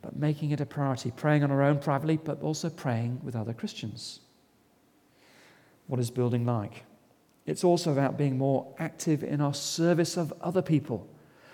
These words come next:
not just growing ourselves, looking inwards, but also looking out to the needs of others around us. Getting along other Christians who may be needing a helping hand, needing some encouragement,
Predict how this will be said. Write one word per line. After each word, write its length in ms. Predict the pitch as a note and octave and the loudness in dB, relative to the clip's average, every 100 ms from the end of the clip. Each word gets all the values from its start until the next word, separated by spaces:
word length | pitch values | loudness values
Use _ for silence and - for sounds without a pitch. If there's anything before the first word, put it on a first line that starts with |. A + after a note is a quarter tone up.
| - - | -10 -4
not 100 | A3+ | -2
just 160 | F3+ | 2
growing 260 | F3+ E3 C#3+ | 6 8 8
ourselves, 460 | C3 - C3 C3 | 6 6 6 6
looking 240 | C#3+ C#3 C#3 | 4 2 4
inwards, 240 | B2 C3+ | 2 0
but 160 | - D3 | -2 -4
also 340 | - D#3 D3 | -2 -2 -2
looking 420 | A#2+ B2 D3 C#3 - - - | -4 -2 -2 -2 -8 -20 -10
out 420 | D#3+ G3 - - - _ _ - - - | -4 -4 -4 -12 -14 _ _ -20 -20 -20
to 100 | - | -6
the 80 | C#3+ | -2
needs 540 | C3+ D3 D3 D3 - - - | 4 4 4 0 -8 -10 -8
of 220 | C3 - | -8 -2
others 420 | C3 C#3 C3+ - - | 0 0 -2 -4 -6
around 380 | B2 C3+ C#3 B2+ | -2 0 2 0
us. 340 | G2+ - - - _ _ _ - - - _ - | -2 -8 -12 -16 _ _ _ -20 -20 -20 _ 4
Getting 240 | D#3+ E3+ | 6 8
along 200 | E3 D#3+ | 8 8
other 180 | D#3+ E3 | 6 4
Christians 840 | E3 - A3+ A3+ - C#3+ G#2 - | 2 -2 -2 0 0 -2 -2 -4
who 100 | D3+ | -2
may 200 | C3+ C3+ | 2 2
be 100 | C3+ | 2
needing 280 | C3+ C#3+ D3 | 4 4 2
a 60 | C3 | 2
helping 300 | D3 C#3+ C3+ | 0 0 -2
hand, 300 | C#3+ E3+ C3+ | 0 0 2
needing 200 | C#3+ D3 | 0 -2
some 160 | D3 | -2
encouragement, 760 | D3+ D3 - G3+ F3 A#2 G#2 - | -2 -2 2 6 6 2 -2 -8